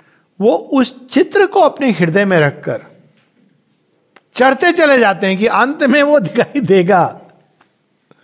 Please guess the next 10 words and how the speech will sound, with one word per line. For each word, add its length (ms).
है 100
ना? 200
एक 80
बड़ी 180
सुंदर 400
लाइन 320
है 100
रामचरितमानस 1000
में, 120
जब 300